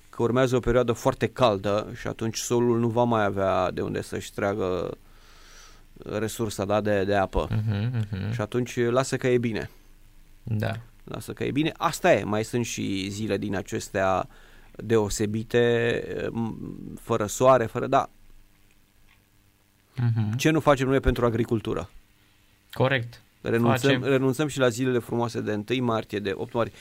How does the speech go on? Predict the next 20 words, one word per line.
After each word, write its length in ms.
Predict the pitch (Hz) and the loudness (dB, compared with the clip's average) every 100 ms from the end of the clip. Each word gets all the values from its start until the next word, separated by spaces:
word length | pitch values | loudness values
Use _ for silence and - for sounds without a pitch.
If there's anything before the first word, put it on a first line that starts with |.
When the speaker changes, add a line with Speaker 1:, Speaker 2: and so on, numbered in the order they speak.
| - - | -18 -8
Speaker 1:
Acum 240 | 127 151 | 0 2
nu 60 | 160 | 2
știu 260 | - 160 | 0 -2
cum 300 | 135 143 143 | 0 0 0
se 120 | 139 135 | 0 -4
spune 240 | - 143 | -2 0
în 80 | 135 | 2
popor, 340 | 139 - 139 | 2 4 2
cum 120 | 120 | 2
va 120 | 113 110 | 0 0
fi 140 | 131 | 0
de 100 | 123 | 2
întâi 240 | 120 131 | 2 2
martie, 280 | 123 123 120 | 2 2 2
va 100 | 120 | 0
fi 120 | 107 | 0
și 100 | 107 | -2
de 60 | 117 | 0
opt 200 | 117 - | 0 0
martie, 560 | 117 113 - 123 156 | 0 0 0 0 0